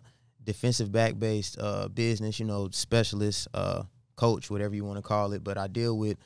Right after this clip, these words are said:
uh, you know, defensive backs at all levels, you know, from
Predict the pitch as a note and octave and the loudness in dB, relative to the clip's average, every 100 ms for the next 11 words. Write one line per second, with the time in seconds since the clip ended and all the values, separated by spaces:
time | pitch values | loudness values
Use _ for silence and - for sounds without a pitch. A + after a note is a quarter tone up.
0 | - _ _ _ A2+ G#2 G#2+ A#2+ G#2 G2+ | -20 _ _ _ 2 4 6 6 4 4
1 | A#2 G#2+ G#2 G#2+ G2+ F#2 G2+ G2+ G2 G2+ | 2 2 4 4 4 2 2 2 0 -2
2 | F#2 G2 F2+ G2 G#2+ G2 F2+ F2+ F#2+ F2 | -4 -4 -6 -6 -4 -4 -4 -6 -8 -8
3 | - | -10